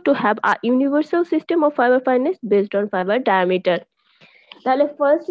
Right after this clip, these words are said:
যে পয়েন্টটা, সেটার কোশ্চেনটা এমন আসতে পারে যে why is it so hard or nearly impossible to have a universal system to define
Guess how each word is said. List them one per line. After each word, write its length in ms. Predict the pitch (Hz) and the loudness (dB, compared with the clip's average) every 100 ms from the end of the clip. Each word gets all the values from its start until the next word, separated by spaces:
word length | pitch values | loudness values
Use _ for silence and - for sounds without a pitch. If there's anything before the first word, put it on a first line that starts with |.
| 370 | -6
যে 80 | 370 381 | -6 0
পয়েন্টটা, 420 | 302 311 339 226 240 | 0 0 -2 -2 -2
সেটার 240 | 262 226 233 | -6 -14 -10
কোশ্চেনটা 400 | 240 247 294 285 285 | -8 -8 -10 -6 -6
এমন 160 | 262 311 294 | -4 -4 -6
আসতে 200 | 285 320 285 | -6 -10 -4
পারে 200 | 214 254 339 247 | -2 -2 -2 0
যে 80 | 247 233 | 0 0
why 300 | 233 240 277 339 370 - 269 | 0 0 0 -2 -6 -8 -8
is 80 | 269 269 240 | -6 -6 0
it 100 | 202 156 _ | -2 -2 _
so 140 | 233 240 294 480 _ _ _ - - | -4 0 0 -2 _ _ _ -20 -4
hard 460 | 240 233 202 175 165 - - 220 | 0 2 2 0 -6 -12 -4 0
or 140 | 240 339 392 - 220 | 2 0 -4 -8 -2
nearly 380 | 226 226 240 247 247 | 0 2 0 -4 -6
impossible 760 | 247 240 233 233 311 311 240 302 - _ _ _ _ 269 | -8 -2 -2 -2 -8 -2 0 -2 -4 _ _ _ _ -8
to 60 | 269 - - | -8 -10 -6
have 240 | 277 330 - 247 240 | -4 -4 -6 -2 -2
a 20 | - 262 | -2 -8
universal 580 | 277 294 320 320 - 330 339 - | -8 -8 -8 -10 -10 -10 -10 -12
system 480 | 254 262 - 220 226 427 - _ - | -14 -12 -4 -2 -2 -6 -12 _ -10
to 60 | 247 196 | -10 -6
define 580 | 220 220 233 226 254 359 | -8 -4 -2 0 0 -2